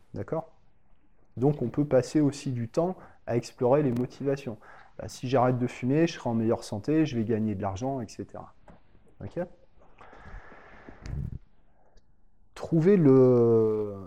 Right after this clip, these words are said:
le pourquoi, c'est aussi trouver le vrai pourquoi. Il y a le, il y a la raison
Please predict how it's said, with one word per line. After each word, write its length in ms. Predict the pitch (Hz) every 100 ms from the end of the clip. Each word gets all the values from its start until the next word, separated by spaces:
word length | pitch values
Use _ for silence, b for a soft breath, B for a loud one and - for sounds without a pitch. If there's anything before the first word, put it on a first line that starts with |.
| 71 - - - - - - -
le 220 | 123 127
pourquoi, 460 | 123 - 127 - 196
c'est 180 | 202 127
aussi 260 | 123 -
trouver 280 | 165 - 151
le 140 | 143 113
vrai 360 | 120 147 175
pourquoi. 400 | - - - 98 - - - - - - - - - - - - - - - _ _ _ _ _ -
Il 80 |
y 40 | 120
a 100 | 120
le, 520 | 117 113 107 101 98
il 60 | 104
y 60 |
a 60 | 113
la 120 | 113
raison 320 | 110 117 123